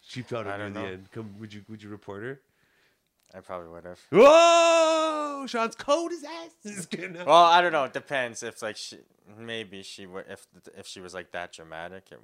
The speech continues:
Speaker 2: might have been hard, but
Speaker 1: Yeah. I mean, like, this is, this is honestly what I,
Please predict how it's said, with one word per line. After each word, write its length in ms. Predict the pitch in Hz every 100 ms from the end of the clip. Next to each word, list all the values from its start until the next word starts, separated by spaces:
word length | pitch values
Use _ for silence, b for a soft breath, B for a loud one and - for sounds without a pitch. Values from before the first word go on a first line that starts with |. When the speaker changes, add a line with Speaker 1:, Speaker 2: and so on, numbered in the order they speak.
| 50
Speaker 2:
might 180 | 82 80
have 120 | 73
been 140 | 78 80
hard, 320 | 80 82 90 _
but 180 | - - _ _ B B B B B B
Speaker 1:
Yeah. 220 | 120 107 92 92 -
I 100 | 185
mean, 300 | 202 196 185 131
like, 220 | 170 143
this 300 | 160 165 185
is, 80 | 185
this 140 | 160 190
is 80 |
honestly 360 | 160 127 127 139
what 140 | 110
I, 120 | 101